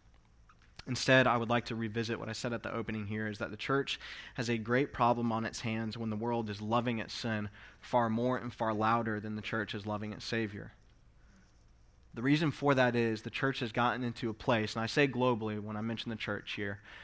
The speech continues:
where it thinks that its love for God is best displayed in the functions that it puts on and the conferences that it hosts. And this is not the case.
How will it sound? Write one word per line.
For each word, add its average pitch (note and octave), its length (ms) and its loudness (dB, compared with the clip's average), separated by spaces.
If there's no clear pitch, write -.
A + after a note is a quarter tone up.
where B2 140 6
it - 100 0
thinks D3 320 0
that A#2+ 180 4
its - 200 -4
love C#3+ 440 8
for D3 600 2
God A#2+ 360 6
is G2+ 160 -6
best D3+ 260 8
displayed A2 580 -2
in A#2 80 -2
the A2 80 0
functions C#3+ 560 2
that B2+ 140 6
it - 120 -4
puts - 280 -4
on G#2 340 0
and A2+ 100 -4
the G#2+ 60 -4
conferences B2 640 -2
that G#2 140 2
it - 80 -6
hosts. - 560 -10
And B2 120 -4
this B2+ 120 -2
is B2 140 -2
not B2+ 400 4
the G#2+ 80 -4
case. - 540 -6